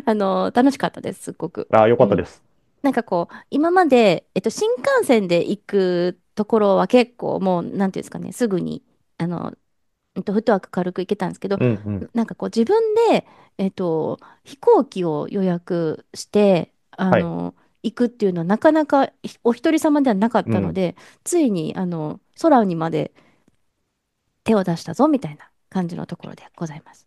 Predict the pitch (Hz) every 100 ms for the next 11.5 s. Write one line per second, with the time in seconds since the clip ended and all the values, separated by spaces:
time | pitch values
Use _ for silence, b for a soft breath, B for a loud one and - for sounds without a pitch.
0 | _ 123 95 98 90 101 107 104 107 101
1 | 107 98 117 135 104 90 95 - _ -
2 | 175 180 185 170 - - - 196 151 _
3 | _ - 95 - _ - - 101 101 113
4 | 95 - - 87 90 85 82 90 - -
5 | - 214 151 185 170 160 - - _ -
6 | _ 214 190 196 185 160 - - 175 170
7 | 160 156 _ _ _ _ - 214 202 196
8 | 202 185 170 - - 175 180 - 190 180
9 | 175 175 156 - - _ _ _ _ _
10 | _ _ _ _ _ _ - - 101 123
11 | 139 170 90 - 101